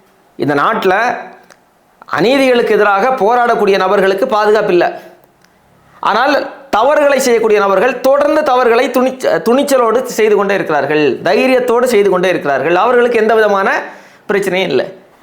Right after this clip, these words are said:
கனிம வள கடத்தலுக்கு எதிராக போராடக்கூடிய நபர்கள் படுகொலை செய்யப்படுகிறார்கள், அவர்களுக்கு பாதுகாப்பு இல்லை. மணல் கடத்தலுக்கு எதிராக போராடக்கூடிய அரசு அதிகாரிகளே படுகொலை செய்யப்படுகிறார்கள், அவர்களுக்கு பாதுகாப்பு இல்லை. ஆனால் ரவுடிகளும் அக்யூஸ்டுகளும் கிரிமினல்களும் சுதந்திரமாக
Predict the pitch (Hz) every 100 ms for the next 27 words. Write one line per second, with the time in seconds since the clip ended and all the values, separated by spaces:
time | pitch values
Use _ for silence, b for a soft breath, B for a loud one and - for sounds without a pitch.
0 | b b 170 226 254 240 214 202 214 214
1 | 202 208 196 185 175 185 180 175 175 170
2 | 175 202 247 - - - 226 254 240 208
3 | 202 190 160 156 143 - - - - -
4 | 226 208 208 190 190 185 151 160 135 -
5 | - - 143 220 277 254 247 240 220 208
6 | 208 202 190 196 196 185 180 226 165 202
7 | 247 214 185 277 269 247 254 214 196 185
8 | 180 - 139 123 120 - - - 208 208
9 | 202 175 170 175 165 143 123 - B B
10 | B B B - 220 294 294 - - _
11 | - - 185 180 151 147 208 - - -
12 | 156 208 208 160 180 208 226 240 196 147
13 | 156 214 - - 208 214 247 220 185 160
14 | 143